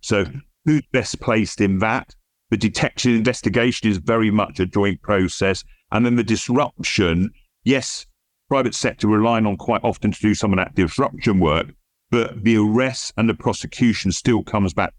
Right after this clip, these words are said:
back to law enforcement. So I think the gaps we have are in knowledge and how we operate, the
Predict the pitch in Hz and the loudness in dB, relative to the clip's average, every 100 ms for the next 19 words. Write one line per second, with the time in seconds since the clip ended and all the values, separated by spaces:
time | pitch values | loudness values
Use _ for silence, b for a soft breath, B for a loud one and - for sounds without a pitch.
0 | - 95 - - 95 95 101 95 - - | -6 -6 -6 -2 2 4 2 0 -4 -12
1 | - 82 76 87 78 - _ _ _ - | -4 -2 -2 -2 -2 -4 _ _ _ -8
2 | - 135 131 - 180 170 143 156 165 - | 0 2 0 -2 -2 0 0 0 0 -2
3 | - 135 123 131 120 104 101 101 - 95 | 0 2 2 0 0 2 2 2 0 2
4 | 104 101 151 - - _ _ _ _ _ | 2 2 0 -2 -16 _ _ _ _ _
5 | _ 98 98 107 98 95 - - 90 - | _ -2 0 0 2 2 0 0 0 0
6 | - - _ _ _ _ 113 113 113 107 | -6 -18 _ _ _ _ 0 2 4 2